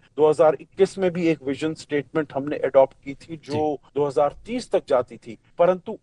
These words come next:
Speaker 1: अब जो बदलती परिस्थितियां हैं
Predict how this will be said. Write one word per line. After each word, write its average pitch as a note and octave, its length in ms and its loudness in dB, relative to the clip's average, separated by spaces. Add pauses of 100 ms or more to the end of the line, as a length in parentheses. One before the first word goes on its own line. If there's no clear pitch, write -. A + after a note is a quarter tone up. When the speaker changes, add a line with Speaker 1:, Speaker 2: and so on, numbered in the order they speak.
Speaker 1:
अब F#3 640 0
जो E3+ 240 -2
बदलती F#3+ 720 -4
परिस्थितियां D#3 1000 0
हैं D3 100 0